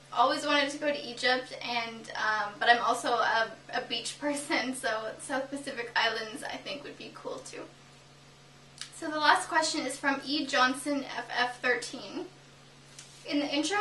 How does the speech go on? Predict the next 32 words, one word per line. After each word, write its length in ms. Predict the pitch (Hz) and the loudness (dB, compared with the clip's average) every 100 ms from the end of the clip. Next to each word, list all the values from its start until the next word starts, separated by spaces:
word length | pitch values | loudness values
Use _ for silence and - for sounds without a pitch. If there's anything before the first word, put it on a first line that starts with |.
| 392 | 2
of 80 | - | 0
Tomb 220 | 330 302 | -2 4
Raider 240 | 294 285 | 6 4
two, 420 | - 285 269 285 - | 2 -2 0 0 0
after 320 | 240 247 277 | 2 2 0
the 80 | 254 | -2
monk 300 | 262 277 277 | 0 0 0
killed 300 | - 269 262 | -2 -2 -2
the 80 | 262 | -6
dragon, 640 | - 226 214 226 262 302 - - - | 0 2 2 2 -2 -4 -6 -18 -8
the 100 | 247 | 0
next 300 | 277 311 - | 2 2 0
person 360 | 349 339 339 311 | 0 0 0 0
you 100 | 285 | 0
see 300 | - 285 277 | -2 -2 0
is 120 | 262 | -2
a 60 | 254 | -2
man 320 | 254 254 269 | 2 2 2
with 120 | 254 | -4
fangs 560 | - 254 247 311 349 - | -4 2 2 2 -2 -2
and 200 | 269 262 | -4 2
dragon 380 | 254 269 269 | 4 4 2
eyes. 400 | - - - 151 - - - - - | -2 -4 -4 -10 -14 -20 -20 -20 -12
Is 120 | 247 | -2
that 260 | 269 302 269 | 6 8 6
man 240 | 277 285 | 2 4
the 100 | 285 | 2
last 440 | 233 254 294 302 - | 4 6 6 2 4
boss 300 | 285 294 302 | 6 6 0
in 100 | 262 | -6
the 60 | |
game? 440 | - 220 240 277 | -4 -4 -2 -4